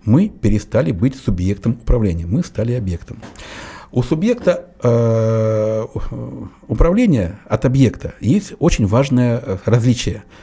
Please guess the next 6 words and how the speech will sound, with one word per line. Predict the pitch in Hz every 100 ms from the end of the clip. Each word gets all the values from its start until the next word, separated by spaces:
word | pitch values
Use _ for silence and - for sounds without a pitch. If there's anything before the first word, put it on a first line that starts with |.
| -
Субъект | - 110 117 156 - - -
управления | - 98 98 110 214 180 85 - _ _ -
имеет | - 104 139 185 151
цели | - 117 151
и | 160 -
задачи. | 113 120 107 - - -